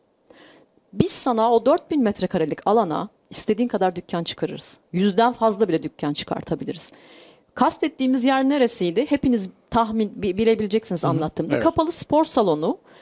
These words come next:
Speaker 1: ve devamında toprak, otopark olarak
Speaker 2: Luna
Speaker 1: kullandığımız bir
Speaker 2: Park'ın
Speaker 1: toprak
Speaker 2: kurulduğu
Speaker 1: saha
Speaker 2: yer,
Speaker 1: var. Evet.
Speaker 2: değil mi?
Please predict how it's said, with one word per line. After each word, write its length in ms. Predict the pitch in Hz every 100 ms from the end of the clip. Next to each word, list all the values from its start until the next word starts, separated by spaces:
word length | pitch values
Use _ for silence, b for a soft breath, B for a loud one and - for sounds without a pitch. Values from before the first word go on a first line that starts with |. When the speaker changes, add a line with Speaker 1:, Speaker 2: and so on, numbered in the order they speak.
| b -
Speaker 1:
ve 120 | 247
devamında 540 | 269 285 285 269 247 226
toprak, 600 | - 254 240 240 - - _
otopark 460 | 214 262 254 262 254
olarak 340 | 185 170 -
Speaker 2:
Luna 80 | 214
Speaker 1:
kullandığımız 220 | 190 196 147
bir 60 | 131
Speaker 2:
Park'ın 100 | 392
Speaker 1:
toprak 180 | - -
Speaker 2:
kurulduğu 140 | -
Speaker 1:
saha 160 | - 214
Speaker 2:
yer, 80 | 160
Speaker 1:
var. 120 | 151
Evet. 120 | 214
Speaker 2:
değil 100 | 170
mi? 100 | 208